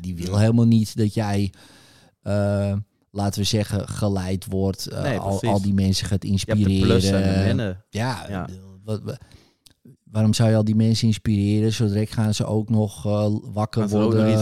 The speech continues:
Speaker 2: ja,
Speaker 1: En
Speaker 2: maar
Speaker 1: ook,
Speaker 2: dat
Speaker 1: weet
Speaker 2: is
Speaker 1: je wel.
Speaker 2: ook, ja.
Speaker 1: Oeh, de, de, en dan krijg je van die soort van die tegenkrachten.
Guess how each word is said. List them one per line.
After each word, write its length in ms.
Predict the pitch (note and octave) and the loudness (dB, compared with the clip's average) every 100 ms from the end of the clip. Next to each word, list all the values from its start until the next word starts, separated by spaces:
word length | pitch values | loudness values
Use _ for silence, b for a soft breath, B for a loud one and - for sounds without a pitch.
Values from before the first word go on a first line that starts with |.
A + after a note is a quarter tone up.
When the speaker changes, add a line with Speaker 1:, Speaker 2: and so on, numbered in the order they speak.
| A2 | 2
Speaker 2:
ja, 200 | G3 A3 G#2 | 2 2 2
Speaker 1:
En 0 | |
Speaker 2:
maar 80 | D3+ | 4
Speaker 1:
ook, 80 | C3 | 6
Speaker 2:
dat 80 | B2 | 6
Speaker 1:
weet 100 | A#2 | 8
Speaker 2:
is 60 | |
Speaker 1:
je 60 | A#2+ | 8
wel. 200 | A2+ A#2+ | 8 6
Speaker 2:
ook, 80 | A#2+ B B | 0 B B
ja. 180 | F#2+ G2 | -4 0
Speaker 1:
Oeh, 640 | C3 D3 C#3+ C#3 C3 B2+ A#2 | 4 6 8 8 8 8 6
de, 200 | B2+ B2 | 4 4
de, 120 | B2 - | 0 -2
en 120 | G3+ F#3 | 0 0
dan 80 | - | 2
krijg 220 | G#2 - | 0 0
je 100 | G#2+ | 0
van 140 | A2+ | 2
die 100 | G#2+ | 2
soort 240 | - A2+ - | 2 0 2
van 120 | A2+ | 2
die 160 | A2+ - | 2 4
tegenkrachten. 960 | A#2+ B2+ B2 - - F2+ - B2+ D#3+ | 4 4 2 0 0 -2 -2 -2 -2